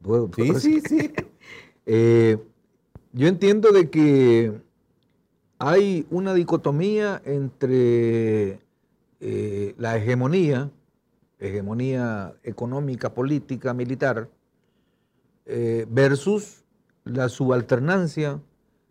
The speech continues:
Speaker 1: de los pueblos sometidos, pues, ¿verdad? Eh, yo estaba leyendo hace poco,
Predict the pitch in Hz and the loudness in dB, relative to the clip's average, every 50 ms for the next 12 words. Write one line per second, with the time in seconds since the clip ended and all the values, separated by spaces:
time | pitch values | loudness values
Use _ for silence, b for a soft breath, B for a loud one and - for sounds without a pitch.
0 | _ _ - 110 110 120 123 131 135 143 147 147 147 147 147 139 127 90 - 127 | _ _ -14 -6 0 0 2 2 4 2 2 0 -2 -2 -2 -2 -4 -4 -6 -4
1 | 127 131 120 - 127 123 127 139 139 - 135 120 117 - - 220 240 202 143 104 | -4 -4 -2 -2 0 0 0 0 0 0 -2 -2 -4 -4 -6 -6 -2 -2 -2 -2
2 | - - 98 90 85 82 87 92 104 110 104 92 90 90 82 82 - - - _ | -2 -6 -6 -6 -6 -10 -10 -12 -10 -10 -10 -10 -10 -10 -12 -14 -16 -20 -20 _
3 | _ _ _ _ _ _ _ _ _ _ _ _ _ _ _ _ _ _ _ _ | _ _ _ _ _ _ _ _ _ _ _ _ _ _ _ _ _ _ _ _
4 | _ - 113 113 104 110 127 151 - - 190 190 208 208 180 160 131 117 120 123 | _ -18 -16 -12 -6 -4 -6 -6 -4 -2 0 2 2 2 2 0 0 0 0 -2
5 | 123 123 123 127 160 190 185 180 160 143 131 123 117 107 92 65 - - 123 123 | -2 0 -2 -2 -4 -2 -2 0 2 2 2 2 2 0 -2 -4 -8 -12 -14 -8
6 | - 151 120 - - 131 131 135 - - 151 143 135 120 110 92 95 101 - | -8 -8 -8 -4 -2 -2 -2 -2 -4 -2 0 2 2 2 0 -2 -4 -8 -12